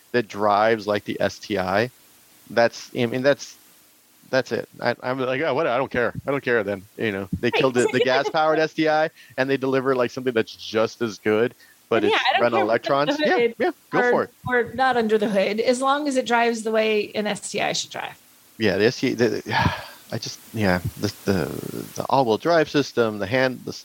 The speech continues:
Speaker 1: the handling, everything about the W R X and S T I are just, for me, as the, this is the kind of car that I absolutely adore. Just, I can just take it anywhere, do anything, and it's just gonna be like, "Yeah, yeah, let's do this. Let's, let's party."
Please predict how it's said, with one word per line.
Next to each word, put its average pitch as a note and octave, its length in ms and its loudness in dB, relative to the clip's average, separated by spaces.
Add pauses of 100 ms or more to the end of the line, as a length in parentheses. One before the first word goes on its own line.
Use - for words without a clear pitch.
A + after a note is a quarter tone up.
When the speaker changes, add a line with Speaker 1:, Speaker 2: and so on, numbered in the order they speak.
Speaker 1:
the G2+ 60 -8
handling, B2+ 480 0
everything C3+ 300 4
about G#2+ 260 2 (380)
the A#2 100 2
W A2+ 220 4
R G#2 60 6
X - 140 -2
and G#2 60 -2
S G2+ 140 -4
T G#2 100 -2
I F#2+ 60 0
are G2+ 120 -4
just, - 260 -16 (300)
for B2 160 0
me, C3+ 460 2
as G2 240 0 (100)
the, A#2+ 140 -4 (200)
this A#2 220 -8
is A2+ 60 -16
the G#2+ 100 -2
kind G2+ 240 0
of - 60 -6
car F#2 180 -2
that - 120 -4
I F2 120 -2 (100)
absolutely - 380 -4
adore. F#2 320 -6 (460)
Just, G#2+ 140 -4
I G#2+ 80 4
can G#2+ 140 -4
just G#2 160 -6
take A#2 200 -4
it G#2+ 160 -4
anywhere, A#2+ 720 0 (580)
do A2 160 2
anything, G#2 720 0 (720)
and G#2 220 2
it's - 140 -8
just - 200 -6
gonna G#2 120 2
be G2 80 0
like, G2 180 2
"Yeah, G3 240 4
yeah, G3 140 2
let's C#3+ 220 2
do G#3 120 4
this. - 280 -2
Let's, A#2 180 -6
let's C3 140 0
party." C3+ 340 0